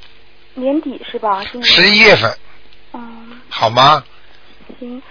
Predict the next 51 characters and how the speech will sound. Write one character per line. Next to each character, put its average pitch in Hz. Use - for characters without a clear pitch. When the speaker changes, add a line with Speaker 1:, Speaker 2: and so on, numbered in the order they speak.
Speaker 1:
那， 349
Speaker 2:
嗯。 -
Speaker 1:
那 359
我 277
想 262
问 302
一 262
下， 247
就 269
是 247
请 233
您 247
告 277
诉 254
我 208
一 214
下， 233
大 262
概 254
我 233
就 233
是 214
工 294
作 294
的 233
话， 226
大 269
概 269
什 196
么 202
时 269
候 254
可 240
以 233
找 -
到 220
呢？ 196
Speaker 2:
工 170
作 175
是 110
吧？ 104
Speaker 1:
嗯， 254
我 254
其 -
实 370
很 247
不 220
顺 302
心 285
的， 254
这， 262